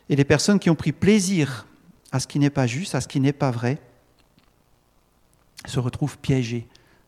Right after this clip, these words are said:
par leur propre cœur. On comprend un peu mieux la prière du Notre Père, hein,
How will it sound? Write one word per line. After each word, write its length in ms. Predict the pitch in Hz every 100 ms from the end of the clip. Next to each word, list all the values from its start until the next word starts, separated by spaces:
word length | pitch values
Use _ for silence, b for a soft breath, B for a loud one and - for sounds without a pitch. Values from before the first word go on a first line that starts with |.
| _
par 360 | 123 123 - - _ _ _ _ 285
leur 160 | 117
propre 360 | - 127 - 120
cœur. 460 | - 110 107 - - _ _ _ _ _ _ _ _ _ _ _ _ B B B B B _
On 80 | -
comprend 240 | 143 131 151
un 80 |
peu 100 | 139
mieux 180 | 143 160
la 120 | 165
prière 400 | 123 - 135 151
du 160 | 127 120
Notre 280 | 120 120 -
Père, 380 | - 180 156 - - _ _ _ -
hein, 100 | 123